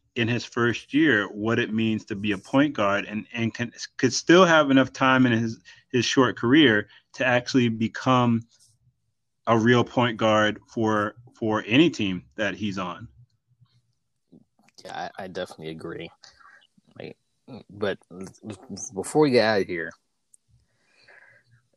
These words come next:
Speaker 2: they have, the Bulls Nation has kept the Lonzo Ball dream alive, and that,
Speaker 1: Ah.
Speaker 2: we'll, that we will get him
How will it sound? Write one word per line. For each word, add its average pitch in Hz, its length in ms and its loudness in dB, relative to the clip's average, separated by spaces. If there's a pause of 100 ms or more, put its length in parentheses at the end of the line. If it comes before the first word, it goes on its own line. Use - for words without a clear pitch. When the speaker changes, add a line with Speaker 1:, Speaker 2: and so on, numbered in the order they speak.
(120)
Speaker 2:
they 127 240 2
have, 135 320 2 (160)
the 147 120 -2
Bulls 160 300 4
Nation 160 280 0
has 165 220 -4
kept - 400 -8
the 151 260 -8
Lonzo 127 560 -10
Ball 117 320 -4
dream 113 320 -12
alive, 92 480 -4 (180)
and 104 320 -10
that, 98 240 -2 (560)
Speaker 1:
Ah. 165 320 8
Speaker 2:
we'll, 123 340 2
that 135 220 4
we 135 140 2
will 139 180 -4
get 139 180 -4
him 143 180 -14